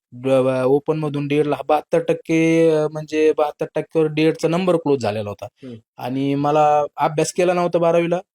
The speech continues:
Speaker 1: क्रिकेटचा खूप शौक असल्यामुळे क्रिकेट खेळायला जायचो, कारण तालुक्याच्या ठिकाणी पहिल्या वेळेस गेलो होतो, आधी गावात होतो ति-, तिथं तितकं खेळायला मिळत नव्हतं. तालुक्याच्या त्या ठिकाणी स्ट-, ग्राउंड होतं, त्यामुळे तिथं खेळण्यास भरपूर, अ, म्हणजे क-, कधी ज-, ज्यावेळेस जाताना त्यावेळेस सं-, मु-,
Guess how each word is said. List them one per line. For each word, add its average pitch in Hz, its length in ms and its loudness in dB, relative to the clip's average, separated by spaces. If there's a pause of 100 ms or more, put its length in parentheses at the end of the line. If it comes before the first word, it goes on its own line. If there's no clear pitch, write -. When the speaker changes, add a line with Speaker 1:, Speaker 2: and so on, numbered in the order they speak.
(160)
Speaker 1:
क्रिकेटचा 160 420 -4 (160)
खूप 160 200 -4
शौक 160 220 0
असल्यामुळे 151 360 0
क्रिकेट 156 380 -4
खेळायला 135 260 0
जायचो, 151 300 -2 (340)
कारण 135 160 0 (100)
तालुक्याच्या 151 400 0
ठिकाणी 147 260 -2
पहिल्या 147 300 0
वेळेस 147 300 0
गेलो 151 180 0
होतो, 143 340 -2
आधी 135 240 -4
गावात 143 320 0
होतो 131 160 -6
ति-, 135 220 -8
तिथं 135 160 -10
तितकं 139 300 -10
खेळायला 127 300 -4
मिळत 143 260 -2
नव्हतं. 143 220 -6 (440)
तालुक्याच्या 143 400 0
त्या 139 280 2
ठिकाणी 139 360 -4
स्ट-, - 160 -4 (420)
ग्राउंड 143 280 0
होतं, 127 180 -4
त्यामुळे 139 320 -2
तिथं 139 180 -6
खेळण्यास 139 400 -2 (300)
भरपूर, 165 320 0
अ, 170 600 2
म्हणजे 156 400 -4 (160)
क-, 135 180 -6
कधी 160 260 -2
ज-, 151 140 -6
ज्यावेळेस 156 420 0
जाताना 147 260 0
त्यावेळेस 151 240 0
सं-, 156 260 -4
मु-, 139 300 -6